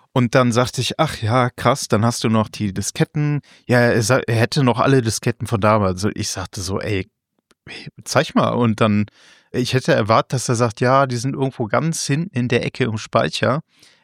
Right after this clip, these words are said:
Aber nein, er machte eine Kommode im Wohnzimmer auf und holte einen riesen Diskettenschuber raus mit diesen großen C vierundsechzig Disketten.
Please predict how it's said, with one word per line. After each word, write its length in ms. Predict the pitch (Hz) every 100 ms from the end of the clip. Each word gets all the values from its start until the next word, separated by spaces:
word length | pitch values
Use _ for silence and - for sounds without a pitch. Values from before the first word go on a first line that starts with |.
| -
Aber 300 | 123 113 107
nein, 460 | 104 113 170 202 -
er 140 | 120
machte 380 | 113 175 - 139
eine 180 | 135 131
Kommode 960 | - 120 117 113 180 135 117 135 175 -
im 400 | 127 117 117 - -
Wohnzimmer 840 | 107 143 240 - - 107 98 95
auf 400 | 107 127 202 - _ _
und 220 | - 123
holte 400 | 123 156 208 -
einen 140 | 175 151
riesen 680 | 139 160 233 226 202 190 -
Diskettenschuber 880 | 156 - - 156 180 165 - 117 107
raus 320 | 95 101 110
mit 140 | 127 -
diesen 240 | 139 135
großen 580 | 127 139 160 - 151 131
C 220 | - 151
vierundsechzig 560 | - 147 139 147 - -
Disketten. 500 | 117 - 104 -